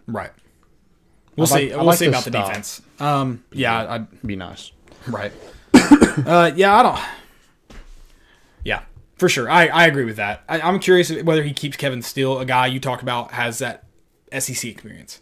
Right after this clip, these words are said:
Speaker 2: Mm-hmm.
Speaker 1: Um, probably we can, probably can help you bring in at least one grad transfer that you know of.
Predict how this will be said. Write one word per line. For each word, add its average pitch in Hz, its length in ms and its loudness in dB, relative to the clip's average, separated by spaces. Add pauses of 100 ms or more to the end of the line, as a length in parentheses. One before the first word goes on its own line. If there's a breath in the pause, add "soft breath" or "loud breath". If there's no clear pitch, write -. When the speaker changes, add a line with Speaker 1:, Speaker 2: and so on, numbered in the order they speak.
Speaker 2:
Mm-hmm. 139 320 -2
Speaker 1:
Um, 120 240 -4
probably 139 300 0
we 135 80 -2
can, 131 240 -8
probably 147 380 2
can 120 100 -8
help 117 160 -6
you 117 80 -8
bring 120 180 -6
in 113 320 -8
at 123 120 -12
least 127 180 -6
one 123 160 -8
grad 98 220 -6
transfer 98 480 -14 (240)
that 101 100 -14
you 98 80 -16
know 95 200 -12
of. 107 220 -14